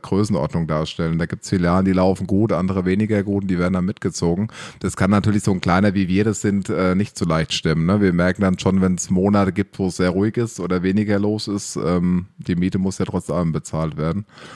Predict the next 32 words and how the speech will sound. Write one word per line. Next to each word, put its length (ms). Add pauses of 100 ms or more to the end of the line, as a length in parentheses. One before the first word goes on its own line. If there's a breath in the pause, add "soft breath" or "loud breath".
(100)
Da 100
wird 160
schon 180
Umbruch 420
geben, 260
aber 180
ich 140
bin 120
eigentlich 340
guter 260
Dinge. 220
Also 80
es 100
kommt 160
natürlich 320
immer 140
auf 100
die 160
Städte 380
an, 180
was 140
die 120
Städte 280
so 140
tun, 340
aber 100
wir 80
merken's 400
jetzt 180
in 140
kleineren 440
Kommunen, 540